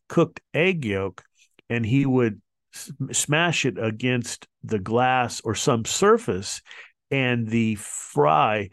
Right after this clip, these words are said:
would feed on that. And that's how he successfully was able to rear fry. And that was his secret that di-, people didn't know for a long, long time.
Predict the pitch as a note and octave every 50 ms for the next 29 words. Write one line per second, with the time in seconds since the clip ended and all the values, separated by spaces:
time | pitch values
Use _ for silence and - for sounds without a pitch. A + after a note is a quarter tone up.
0 | - _ _ - G#2+ G#2 G2+ - - C3+ B2+ A#2+ A#2+ A2+ G2+ G2+ G2 F#2+ A2 C3+
1 | C#3 B2 G2+ - - _ - G#2+ G2+ A2+ B2 B2+ B2 - - B2 A#2 G#2+ A2 G#2
2 | F2+ G#2+ A2 G#2 - - G2+ G2 - - - - A#2 A2 G2 - - C3 A2+ A2
3 | A2 G#2 F#2+ F#2+ F2+ A2 G#2 G2+ F#2+ G2+ F#2+ F2+ - F#2 F2 F2 F#2+ G#2 G#2 G2+
4 | F#2 - - - - A#2+ A2+ A#2 A#2 G#2+ G2 F#2 F2+ G2+ F#2+ F2 F#2 F#2 - -
5 | E2+ E2 - - - D3 C#3 C3+ - - F#2 F2+ - - F#2+ - - - - -
6 | - - - A2+ A2 - G2 F#2+ G2 G2+ F#2+ F#2 G#2 A2 A2 G#2 A#2 A2+ - -
7 | F2+ F2 F2+ F2 F#2+ F2+ F#2 F#2+ F#2 F2+ F#2+ F#2+ F#2+ - - - G#2+ G#2 F#3 -